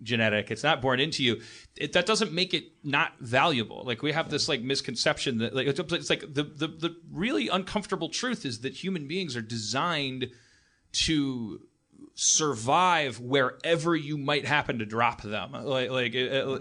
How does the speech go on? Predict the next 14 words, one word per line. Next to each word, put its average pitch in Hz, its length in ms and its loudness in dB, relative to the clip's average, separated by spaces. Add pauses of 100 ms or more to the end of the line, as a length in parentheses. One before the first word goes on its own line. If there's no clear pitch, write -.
and 131 420 0 (120)
that 147 340 2 (280)
is, 127 500 -4 (340)
so 139 300 2 (200)
if 127 260 0
you 185 180 2
are 156 100 4
living 151 300 0
in 135 80 -2
a 123 60 -2
society 139 720 0
that 113 160 0
is 110 360 -4 (240)
hateful, - 600 -4